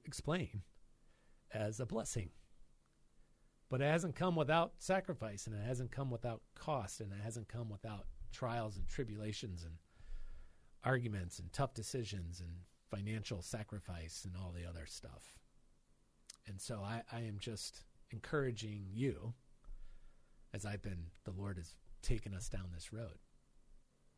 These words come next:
to broaden, to expand, to deepen your pro-life ethic,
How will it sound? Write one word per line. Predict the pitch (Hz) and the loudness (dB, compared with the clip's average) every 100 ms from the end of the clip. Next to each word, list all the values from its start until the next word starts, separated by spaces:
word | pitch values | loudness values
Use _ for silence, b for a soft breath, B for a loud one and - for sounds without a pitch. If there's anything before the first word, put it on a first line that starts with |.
| - - - | -16 -14 -4
to | 165 | -2
broaden, | 95 120 139 156 90 87 | 0 8 10 10 8 -2
to | - | -2
expand, | - - - 127 113 92 98 - - - - - - | 0 -2 2 2 2 0 -4 -12 -20 -20 -20 -20 -14
to | - | -6
deepen | 101 95 139 147 117 - - - - b b b b - | -6 2 2 2 0 -6 -16 -20 -14 b b b b -4
your | 104 | -2
pro-life | 104 - 123 107 98 | 0 2 4 2 0
ethic, | 104 - - | -4 -6 -12